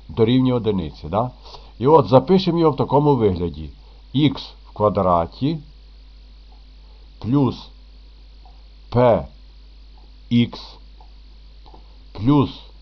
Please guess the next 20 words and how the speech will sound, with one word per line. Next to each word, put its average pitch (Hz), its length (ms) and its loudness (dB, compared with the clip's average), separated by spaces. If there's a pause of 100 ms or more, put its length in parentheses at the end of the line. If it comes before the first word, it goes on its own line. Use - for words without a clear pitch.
(340)
q 110 380 -4 (1600)
дорівнює 151 560 0
нулю. 98 360 -2 (1700)
А 127 240 6
дорівнює 104 300 0
одиниці, 139 500 0
а 107 100 2
П 117 240 0
і 113 60 -4
Q — 160 260 -4
це 123 60 -4
відповідні 117 420 -2
коефіцієнти, 98 800 -6 (140)
так? 120 260 0 (640)
То 135 120 0
що 165 180 4
говорить 127 320 6
теорема 107 360 0
Вієта? 90 460 -4
Що - 400 4